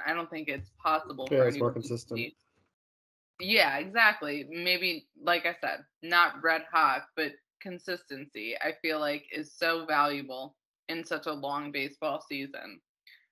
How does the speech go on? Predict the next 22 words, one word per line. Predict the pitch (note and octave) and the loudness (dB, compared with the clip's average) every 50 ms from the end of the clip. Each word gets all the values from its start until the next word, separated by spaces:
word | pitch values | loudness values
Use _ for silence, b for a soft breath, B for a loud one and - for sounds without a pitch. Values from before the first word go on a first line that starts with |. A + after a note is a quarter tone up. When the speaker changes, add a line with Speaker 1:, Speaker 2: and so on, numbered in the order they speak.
| b _ | b _
Speaker 1:
So, | _ - - G3+ F3+ E3+ D#3 D3+ D3 D3 - - _ _ _ _ _ _ _ _ _ _ _ | _ -2 2 4 4 4 4 0 -2 -6 -8 -10 _ _ _ _ _ _ _ _ _ _ _
you | _ F3 G3 | _ 0 2
know, | F3 D#3 C#3+ C#3+ - - | 2 2 2 0 0 0
if | - E3 E3+ - _ _ _ _ _ _ _ _ _ | 0 0 0 0 _ _ _ _ _ _ _ _ _
Harper | - G3+ G#3 G#3 G#3 G#3 F#3+ F3+ | 4 4 4 4 4 0 -2 0
was | E3+ E3+ E3+ - | 0 -4 -6 -4
hitting | F#3+ E3+ E3 E3 D#3+ D#3+ D#3 D#3 D3+ - _ _ _ - - | -4 0 0 2 0 0 -2 -4 -10 -12 _ _ _ -4 -2
nearly | D#3 D#3 D#3 E3 E3+ E3+ F3 E3+ E3 E3 D#3 D3+ | -2 -4 -4 -2 0 0 0 0 0 0 0 0
as | C#3+ C#3+ C#3+ C#3+ | -2 -4 -6 -8
well | C3+ C3+ C#3 C3 B2+ A#2+ A#2+ B2+ C#3+ D3 _ _ _ _ _ | -6 -4 -4 -2 -2 -2 -4 -6 -8 _ _ _ _ _ _
in | D#3 D3 | -10 -10
the | D3+ D3 _ | -10 -8 _
first | D#3 D3 D3 D3 _ | -4 -4 -4 -6 _
half | - D#3 C#3 C#3 - - | -4 -4 -4 -4 -4 -8
of | C3 | -20
the | A2+ - | -20 -20
season, | _ - C#3 A#2+ - _ - - B2+ - - _ _ _ _ _ _ _ _ | _ -12 -12 -12 -10 _ -14 -14 -14 -14 -18 _ _ _ _ _ _ _ _
the | - E3+ - | -10 -10 -4
Phillies | - G#3 G3 F#3 F3 E3 D#3 - | 0 0 2 2 0 -2 -4 -6
would | D3+ D3+ C#3 | -8 -6 -6
have | C3+ C3 C#3 | -6 -6 -6
been | D3+ D3+ D3 C#3+ C#3+ D3 D3 | -4 -4 -4 -6 -8 -10 -12